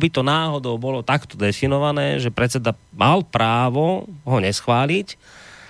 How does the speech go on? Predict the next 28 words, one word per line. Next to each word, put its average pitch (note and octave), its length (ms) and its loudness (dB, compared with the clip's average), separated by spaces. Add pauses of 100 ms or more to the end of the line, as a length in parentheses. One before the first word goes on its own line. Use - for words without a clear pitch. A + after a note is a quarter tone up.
(260)
no C3 120 4
tak E3 160 0
potom C#3+ 320 0
jednoducho, C#3 500 0
e, C#3+ 220 2 (720)
je C3 140 4
celý C3 260 0
tento B2+ 300 0
humbug B2+ 400 -4
okolo B2 240 -2
Pocheho B2 640 0 (520)
búrka B2 400 4
v - 320 -14
pohári A#2 400 2
vody. A#2 360 0
V - 120 -18
prípade, D3+ 640 2
že F#2 280 -2
mal, A#2+ 360 0 (480)
mal A#2 320 2
z G2 360 -2
koaličnej B2 680 0 (240)
dohody A#2+ 640 0 (300)
povinnosť C3+ 560 0
ho E2 80 -2
rešpektovať, D#3 800 -2
potom G3+ 400 0
jednoducho D#3+ 720 -2